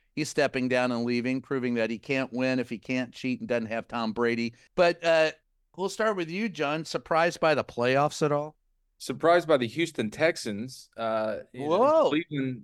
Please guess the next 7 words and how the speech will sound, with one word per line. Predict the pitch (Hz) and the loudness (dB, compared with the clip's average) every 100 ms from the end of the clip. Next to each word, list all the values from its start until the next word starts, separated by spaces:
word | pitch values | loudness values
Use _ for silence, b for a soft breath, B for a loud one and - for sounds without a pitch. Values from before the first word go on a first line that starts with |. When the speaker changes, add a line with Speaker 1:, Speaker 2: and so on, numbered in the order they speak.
| - | -4
Speaker 2:
yeah, | 120 147 113 | 2 4 4
the | 123 | -2
Cleveland | - 160 165 147 117 | 2 2 2 0 2
Browns, | 143 160 151 117 113 | 2 2 0 -6 -10
uh, | 107 | -6
especially | 90 104 - 151 147 120 | -6 -6 2 2 2 -2
defensively, | 113 107 160 170 117 117 110 | 0 0 0 -2 -2 -2 -2